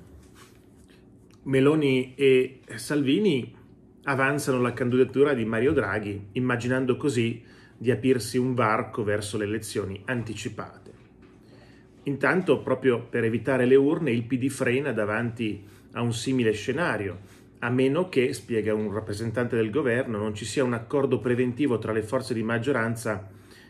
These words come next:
per proseguire fino al duemilaventitré. Un'e-, un'ipotesi che sembra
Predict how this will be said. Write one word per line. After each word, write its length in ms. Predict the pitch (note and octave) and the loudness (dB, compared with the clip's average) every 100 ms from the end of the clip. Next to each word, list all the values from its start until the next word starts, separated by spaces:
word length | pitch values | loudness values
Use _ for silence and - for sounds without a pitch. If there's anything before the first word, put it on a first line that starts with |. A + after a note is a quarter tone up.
| - - | -8 0
per 240 | B2+ A#2 | 2 2
proseguire 600 | C3 B2 C3+ A#2 A2 G#2 | -2 0 0 2 2 2
fino 220 | G#2 A2 | 0 -2
al 120 | G#2+ | -2
duemilaventitré. 1300 | G#2+ A#2+ A2+ G2 F#2+ G2 G#2 G#2 F#2+ G#2+ G2 F2+ D#2+ - - - - - - - - - - | 2 2 2 0 -2 -2 -2 -2 -2 -6 -4 -8 -10 -20 -20 -20 -20 -20 -20 -20 -20 -16 -4
Un'e-, 300 | C3 C3+ - | -2 -2 -2
un'ipotesi 640 | C#3+ D3 C3 B2+ B2+ A#2 | -2 0 2 4 4 0
che 100 | A2+ | 0
sembra 580 | G#2 C3 A#2 A2 G#2+ F#2+ | -2 -2 0 0 -2 -4